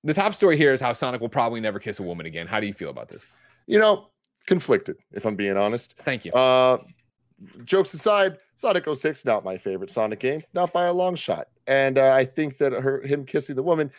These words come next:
Speaker 2: not the reason that game is bad, um, but I don't think it is one of the highlights of the game either.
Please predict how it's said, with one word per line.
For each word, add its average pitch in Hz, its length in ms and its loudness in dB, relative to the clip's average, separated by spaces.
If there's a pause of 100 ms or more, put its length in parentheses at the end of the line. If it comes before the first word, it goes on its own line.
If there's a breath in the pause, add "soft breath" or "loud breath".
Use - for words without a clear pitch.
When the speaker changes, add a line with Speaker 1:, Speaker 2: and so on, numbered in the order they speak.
(140)
Speaker 2:
not 269 180 0
the 202 100 0
reason 175 280 -4
that 113 180 2
game 120 220 -2
is - 100 -12
bad, 76 260 -12 (480)
um, 113 440 6
but - 300 4 (100)
I 185 100 2
don't 180 180 0
think 156 300 -2
it 139 260 4
is 139 360 -6
one 143 120 0
of 139 40 4
the 139 80 4
highlights 147 380 0
of 107 60 -14
the 120 60 -4
game 131 240 0
either. 113 260 -10